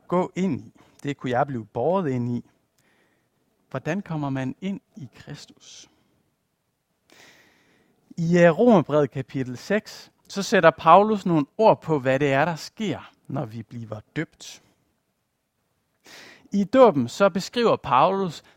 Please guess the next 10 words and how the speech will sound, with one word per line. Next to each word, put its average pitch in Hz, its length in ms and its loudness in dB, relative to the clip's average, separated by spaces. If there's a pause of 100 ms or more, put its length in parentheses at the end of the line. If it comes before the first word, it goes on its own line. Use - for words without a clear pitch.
det, 175 100 -2
der 185 80 0
sker, 185 300 -6
som 143 240 -6
en 139 120 -2
sammensmeltning 131 1200 -8 (220)
imellem 151 360 -2
den, 175 220 -4
der 120 60 -4
døbes, 196 760 -8